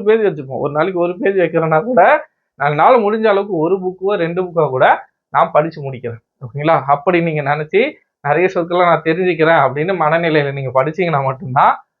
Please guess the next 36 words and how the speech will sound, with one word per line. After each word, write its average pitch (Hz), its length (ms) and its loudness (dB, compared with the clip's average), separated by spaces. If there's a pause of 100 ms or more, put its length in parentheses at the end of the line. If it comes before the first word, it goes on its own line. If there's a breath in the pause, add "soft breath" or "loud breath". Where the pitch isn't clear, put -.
(160)
இந்த 208 180 -2 (100)
கலை 160 220 4
சொற்களை 139 360 -2
நம்மளால 127 300 0 (120)
கவர் 131 320 0
பண்ண 123 180 -6 (120)
முடியும். 127 300 -4 (140)
இல்லாட்டி 147 440 2 (460)
நம்ம 147 200 -2 (120)
லக்கை 165 380 2
தான் 240 140 4 (240)
நம்பி 156 280 -6
இருக்கணும். 123 380 -8
ஓகேங்களா? 131 320 -2 (200)
நம்மளோட 151 320 0 (100)
லக்கு 147 260 0 (180)
நமக்கே 156 280 2 (100)
தெரியும். 127 320 -6
ஓகேங்களா? 135 320 -6
நம்ம 135 180 -2
எது 160 160 -2
கை 160 120 4
வைக்கிறோமோ 143 400 2 (400)
அதெல்லாம் 147 300 2
தப்பா 139 300 2
தான் 131 160 -2
போகும். 120 240 -6 (120)
ஓகேங்களா? 135 320 0 (340 soft breath)
So 160 80 4 (140)
முடிஞ்ச 262 380 2
அளவுக்கு 233 240 4 (100)
படிப்போம். 160 460 0
ஓகேங்களா? 151 380 -2
எல்லாத்தையும் 170 480 2
படிக்கணும். 151 400 -4
ஒரு 147 100 -8